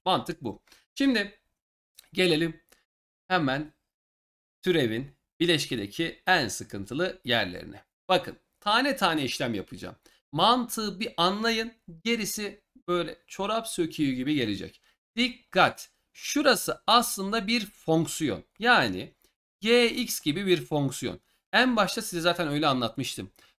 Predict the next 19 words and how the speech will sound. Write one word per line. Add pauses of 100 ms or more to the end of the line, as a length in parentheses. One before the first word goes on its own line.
Bunun
türevini
alırken (280)
F (140)
türev
G
X
yazıyorsun. (460)
Onu (280)
G
türev
X
ile
çarpıyorsun. (100)
Mantık
bu. (340)
Şimdi (200)
bak (340)
F